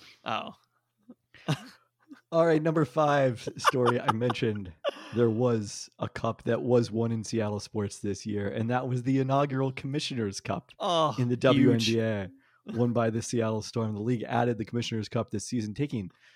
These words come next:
Speaker 2: the top teams from each conference based on results against conference opponents home and away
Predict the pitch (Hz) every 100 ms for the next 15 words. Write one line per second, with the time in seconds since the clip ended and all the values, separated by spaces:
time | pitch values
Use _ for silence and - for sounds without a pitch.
0 | _ - 120 107 - - 113 107 - -
1 | 101 95 - 123 - 110 104 107 - 107
2 | 104 107 98 95 117 113 - - - _
3 | 107 - 123 113 - - 117 110 107 -
4 | 98 113 110 98 117 113 107 95 113 110